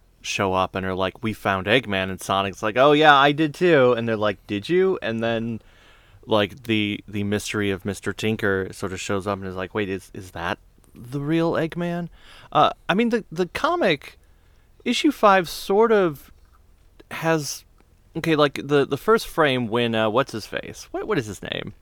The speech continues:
Uh, the, the head of the village, he's a goat.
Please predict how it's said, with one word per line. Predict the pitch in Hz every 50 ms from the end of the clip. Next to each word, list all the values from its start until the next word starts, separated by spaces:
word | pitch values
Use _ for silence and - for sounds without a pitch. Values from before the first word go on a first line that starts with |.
| - -
Uh, | 120 123 113 113 110 110
the, | 110 104 110 107 104 - -
the | 104 107
head | 101 127 156 151
of | 160 139
the | 127
village, | 107 120 117 117 120 120 120 117 - - - _
he's | _ 117 98 92
a | 95
goat. | - - 101 101 123 175 - - -